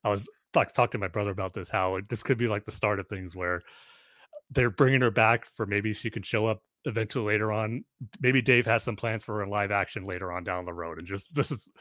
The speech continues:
is the way to bring her back in this series. And then later on, uh,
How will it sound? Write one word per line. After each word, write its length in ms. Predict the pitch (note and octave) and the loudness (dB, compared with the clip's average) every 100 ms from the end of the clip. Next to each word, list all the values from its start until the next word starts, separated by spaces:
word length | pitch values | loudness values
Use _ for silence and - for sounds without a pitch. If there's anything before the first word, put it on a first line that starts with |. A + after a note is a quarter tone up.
| - - | -20 -2
is 220 | F3 C3 | 0 2
the 100 | B2 | 4
way 180 | A#2 A#2 | 6 6
to 100 | A2+ | 6
bring 200 | G#2+ A2+ | 2 0
her 100 | G#2 | 0
back 300 | F#2+ G2+ F#2+ - _ _ _ | 4 4 4 -2 _ _ _
in 140 | C3 A2 | -2 0
this 200 | A#2 - | 0 0
series. 400 | A2 G2+ G2 F#2 | 0 0 0 -2
And 100 | F#2+ | -6
then 160 | F#2 | -4
later 320 | F#2+ F#2+ F#2 F2+ | -2 -2 -2 -4
on, 260 | F2+ F2 - - - F#2+ | -6 -8 -16 -20 -10 -6
uh, 240 | F2 | -4